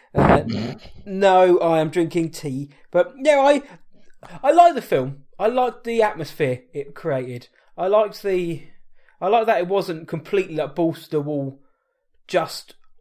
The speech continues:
Speaker 1: westernized horror film, if I can call that, 'cause to your
Speaker 2: Yeah.
Speaker 1: point, it did take an awful lot from other films, and when it became, like, a quote-unquote pure horror film, that's when it felt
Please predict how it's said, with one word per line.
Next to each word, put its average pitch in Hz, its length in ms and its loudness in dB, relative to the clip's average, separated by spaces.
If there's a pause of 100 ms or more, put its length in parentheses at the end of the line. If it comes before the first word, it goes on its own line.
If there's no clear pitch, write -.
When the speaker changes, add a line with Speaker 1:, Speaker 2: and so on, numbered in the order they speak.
(140)
Speaker 1:
westernized 160 1120 -4 (480)
horror 151 320 -2
film, 135 200 -8
if 131 80 -8
I 139 120 -4
can 143 100 -14
call 143 220 -6
that, 123 160 -8
'cause 135 240 -6 (240)
to 180 120 -4
your 202 200 6
Speaker 2:
Yeah. 175 80 0
Speaker 1:
point, 135 320 -2
it 151 160 -8
did 214 160 -2
take 165 240 -4
an 151 80 -6
awful 156 300 -4
lot 143 140 -2
from 143 420 -6 (320)
other 156 180 -4
films, 127 480 -4
and 135 320 -8 (1040)
when 202 320 2
it 220 240 0
became, 170 500 -4
like, 147 260 -2
a 143 360 -6 (520)
quote-unquote 147 880 -6
pure 160 320 -2
horror 151 240 -4
film, 120 320 -8 (300)
that's 185 260 -2
when 185 140 0
it 170 100 -8
felt 165 380 -2